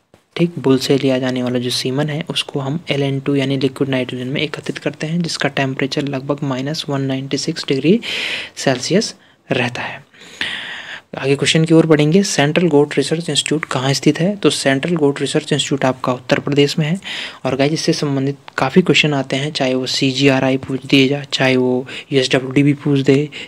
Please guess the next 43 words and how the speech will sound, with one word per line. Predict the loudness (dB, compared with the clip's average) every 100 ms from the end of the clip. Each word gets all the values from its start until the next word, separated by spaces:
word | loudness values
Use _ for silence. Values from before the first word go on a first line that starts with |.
| 0
चाहे | 2 4
वो | 2
एनडीडी | 0 0 2 4
भी | 4
पूछ | 4 0 2
दे, | 4 2 2
चाहे | 0 0
वो | 0
एनडीआरआई | 0 0 2 2 2
पूछ | 0 0
दे, | 2 2 0 -2
चाहे | -4 -2
वो, | -4
अ, | -6 -10 _ -14 -10 -10 -12 -4 2 4 4 4
Agriculture | 4 4 4 2 0
Research | 0 0 0
Institute | 0 -2 0
का | -4
पूछ | 0 0
दे, | 4 4
चाहे | 4 0
वो | 0
आईबीआरआई | -2 2 4 4 2
पूछ | 0 0 0
दे, | 0
कुछ | 0 0 4 4
भी | 4
पूछ | 2 0 0
सकता | 0 2 0
है। | 2 -2 -6 -8 -8 -8 -2
बायोलॉजी | 2 6 6 6 4
है, | 2 0 -6 -12 -18 -16 -18 -10
आपका | -10 -8 -4 0 0
Animal | 2 4 4
हस्बेंड्री, | 4 2 2 4 4
इससे | 2
संबंधित | -2 -4 -4 -4
कुछ | -2 2
भी | 2
पूछ | 0 -2 -2
सकता | -2 -4
है। |
तो | -4